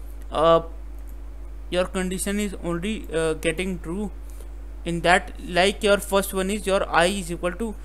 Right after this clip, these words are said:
what is your I? I is your zero, okay, and this is your four, so it will go till four, okay, and also your array contains four, so it will goes, uh, till your fourth. Now I think there is no need to explain more.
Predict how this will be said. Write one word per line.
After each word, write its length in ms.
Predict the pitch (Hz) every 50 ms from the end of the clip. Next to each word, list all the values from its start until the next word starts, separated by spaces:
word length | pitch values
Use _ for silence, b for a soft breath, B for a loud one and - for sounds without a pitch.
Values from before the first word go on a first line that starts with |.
| B B B -
what 200 | 165 185 190 214
is 160 | 254 240 -
your 160 | 220 202 170 -
I? 260 | - 147 151 143 - - - - - - - - - - - - -
I 140 | - 170 190
is 120 | 208 202
your 140 | 220 196 175
zero, 320 | - - 156 147 143 127 - - - -
okay, 320 | 170 165 - 202 - - - - - - - -
and 280 | - 170 175 190 180 170
this 200 | 196 175 - 220
is 80 | 202
your 140 | 214 202 190
four, 400 | 175 - - 156 147 147 143 143 - - - - - B B B B B B B -
so 200 | - - 190 202
it 300 | 208 - 180 196 - - 202
will 140 | 226 220
go 220 | 170 170 185 202 208
till 260 | 208 - - 202 196
four, 280 | - - 160 147 135 - -
okay, 340 | - - - 202 196 185 165 -
and 260 | - 170 185 196 - - - - - -
also 300 | 156 165 180 180 - 214
your 220 | 208 202 202 202 -
array 300 | - 165 165 175 190 190
contains 420 | - 180 175 165 180 185 175 -
four, 300 | - - 170 185 196 196 -
so 120 | - - 180
it 120 | 170 170 165
will 160 | 170 180 170
goes, 340 | 170 165 170 180 175 - - B B B B B B B B
uh, 120 | - 147 147
till 180 | - - 180
your 180 | 180 180 185 175
fourth. 360 | - 156 165 185 185 - - - -
Now 340 | - 151 160 170 190 185 - -
I 140 | 165 170 165
think 260 | 160 - 196 196 185
there 140 | 170 170 170
is 100 | 170 175
no 200 | 175 165 165 160
need 180 | 170 170 170 170
to 60 | 175
explain 400 | 170 170 - - - 156 156 160
more. 240 | 156 151 160 180